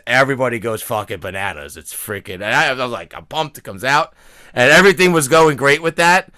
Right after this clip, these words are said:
You throwing Charlotte out of the match. I was cool with all, not Charlotte, throwing, uh, I keep saying Charlotte, Carmella, I'm sorry. Throwing Carmella, uh,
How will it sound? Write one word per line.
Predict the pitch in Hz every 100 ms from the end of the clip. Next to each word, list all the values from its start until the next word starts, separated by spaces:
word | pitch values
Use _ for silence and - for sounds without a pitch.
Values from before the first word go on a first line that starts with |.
| _ -
You | 92
throwing | 117 127 139
Charlotte | 123 143 135 135
out | 127 131
of |
the | 135
match. | 135 143 110
I |
was | 123 -
cool | 143 117
with | 110
all, | 113 113 120
not | 123 120
Charlotte, | - 98 98 _ _ 101 104
throwing, | 120 113 107
uh, |
I | 104 107
keep | 120
saying | - 101
Charlotte, | - 87 90
Carmella, | 110 98 92 85
I'm |
sorry. | 90 92 82 82 _ - _
Throwing | 139 139 131
Carmella, | 135 123 123 127 123 117 -
uh, | 110 104